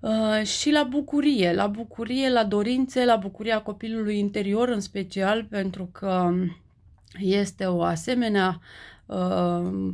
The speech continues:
manieră de, uh, susținere astrală încât să punem în valoare, uh, plăcerea, bucuria de a trăi a copilului din noi. Și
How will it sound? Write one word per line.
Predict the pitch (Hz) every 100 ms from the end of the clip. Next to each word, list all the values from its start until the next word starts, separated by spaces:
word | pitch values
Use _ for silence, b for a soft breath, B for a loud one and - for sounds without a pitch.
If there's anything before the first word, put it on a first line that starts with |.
| 180
manieră | - 190 202 208 208 220 247 220
de, | 196 190 196 185 -
uh, | - 185 190
susținere | 175 202 196 - 220 214 185
astrală | 170 160 - 208 208
încât | 180 170 196 196
să | -
punem | 180 - 226 202 185
în | 180
valoare, | 165 175 175 190 185 180 180 B B B -
uh, | - 175 170
plăcerea, | 208 208 202 240 226
bucuria | 202 185 185 190 190 202
de | 180
a | 180
trăi | 180 180 185 196
a |
copilului | 180 175 180 185 180 175 180
din | 175
noi. | 180 160 160 B B B B B B B
Și | - - 349